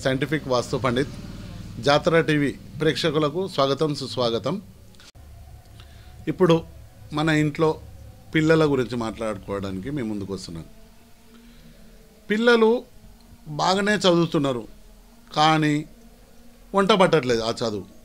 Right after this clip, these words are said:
చదువుతున్నారు, మర్చిపోతున్నారు. ఎందువల్ల? అక్కడ పిల్లలకు మనం వాయువ్య రూమ్ ఇస్తాం, వాయువ్యం కానీ ఈశాన్యంలో కానీ పిల్లల బెడ్‌రూమ్ ఇస్తాం. ఆ ఇచ్చినప్పుడు అక్కడ వాళ్ళు ఆ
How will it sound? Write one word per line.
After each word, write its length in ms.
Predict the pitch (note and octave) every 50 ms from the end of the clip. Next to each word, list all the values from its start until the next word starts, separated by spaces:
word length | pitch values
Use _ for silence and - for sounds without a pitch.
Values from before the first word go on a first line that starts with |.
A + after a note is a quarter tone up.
| - - - - - - -
చదువుతున్నారు, 520 | F3 F3 E3+ F3+ F3+ F3+ G3+ F#3+ G3 G3+ G3
మర్చిపోతున్నారు. 680 | G3+ F3 C#3 A#2 A#2 A#2+ B2+ A#2 - G2+ G#2 F#2+ F#2+ F#2 - - - -
ఎందువల్ల? 720 | F3 G3 G#3 G3 F#3+ F#3 F3+ F3 E3+ E3 D#3+ D#3 D#3 D#3+ E3 - - - - - - - - - - - - -
అక్కడ 260 | D3+ D#3+ - F#3 F3+ F3 F3 F3 F3 F#3 A3+ - - - -
పిల్లలకు 400 | E3+ F3 F#3 F3+ F3+ F3 D#3+ F3+
మనం 300 | F3 E3+ E3+ E3 E3 D#3
వాయువ్య 340 | C#3 C#3 C#3+ C#3+ C#3+ C#3 C#3
రూమ్ 240 | C3+ C3+ B2+ B2 C3+
ఇస్తాం, 300 | C3+ B2 - - G#2+ F2+ D#2+ - - - - A#2+
వాయువ్యం 500 | C3 C#3 C#3+ D3 C#3+ C#3 C#3+ C#3 C3+ C3+
కానీ 240 | C3+ C3 C3+ C#3 C#3+
ఈశాన్యంలో 600 | C#3+ C#3 C3+ B2+ - C#3+ C3 C3 C3 B2+ B2+ A#2+
కానీ 220 | B2 B2 B2+ D#3+
పిల్లల 360 | F#3+ F#3+ E3+ D#3+ D3+ C#3+ C#3+ C#3
బెడ్‌రూమ్ 380 | C3 C#3 C3 A#2+ B2 B2 B2+ C3+
ఇస్తాం. 280 | C#3+ C#3 - - F2+ D#2+ - - - - - - - - - - - - - - - - - - - - - -
ఆ 60 | F#3
ఇచ్చినప్పుడు 520 | G3 G3+ F#3 - B3 B3 B3 A#3 A#3+ A3+
అక్కడ 260 | G#3+ G3 - G#3 G3+
వాళ్ళు 500 | G3 F#3+ G3 F3+ F3 F3 F3 F3 E3+ E3 F3 F3 E3 - - -
ఆ 100 | D3+ D#3+